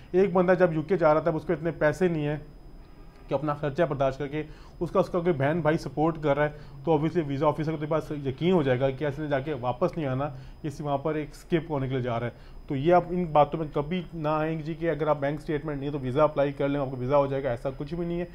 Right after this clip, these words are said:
और बाकी हमेशा मैं वो बात कहता हूँ कि अपनी वीडियोज़ के वीज़ा देना और ना देना वीज़ा ऑफिसर का काम है। कोई भी कंसल्टेंट है तो वो कोशिश कर सकता है, जो एजेंट्स हैं वो कहते हैं डन बेस पे आपका वीज़ा मिल जाएगा इतने का,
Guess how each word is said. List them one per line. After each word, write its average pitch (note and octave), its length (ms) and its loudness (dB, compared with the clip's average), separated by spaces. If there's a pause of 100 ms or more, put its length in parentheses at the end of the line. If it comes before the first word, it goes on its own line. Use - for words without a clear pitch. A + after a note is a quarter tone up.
(260)
और C3+ 60 -2
बाकी D3 340 4
हमेशा C#3+ 360 0
मैं F#3+ 80 4
वो D#3+ 140 6
बात D#3 240 4
कहता D3+ 220 0
हूँ D3+ 80 -2
कि D3 40 -2
अपनी C#3 180 -4
वीडियोज़ C3 320 -2
के D#3 180 -4 (320)
वीज़ा D3+ 360 10
देना D3+ 280 4
और D#3 140 -2
ना C#3 140 0
देना D3 200 0
वीज़ा C3 260 0
ऑफिसर C3+ 360 2
का E3+ 80 2
काम D#3+ 240 0
है। D#3+ 120 -4 (800)
कोई A#3 120 12
भी G3+ 100 2
कंसल्टेंट D#3+ 580 4
है D3+ 80 2
तो D3+ 140 -4
वो D#3+ 100 -2
कोशिश F3+ 400 0
कर F3 160 0
सकता E3+ 220 -2
है, D#3 60 -2
जो D3 140 -6
एजेंट्स E3 420 2
हैं E3 80 2
वो D#3+ 100 0
कहते D#3+ 240 0
हैं D3+ 120 0
डन D#3 200 2
बेस D3+ 180 0
पे E3 100 0
आपका D3+ 180 0
वीज़ा C#3 220 -2
मिल C#3+ 160 -2
जाएगा C#3+ 220 0
इतने D3 260 -4
का, D#3 200 -2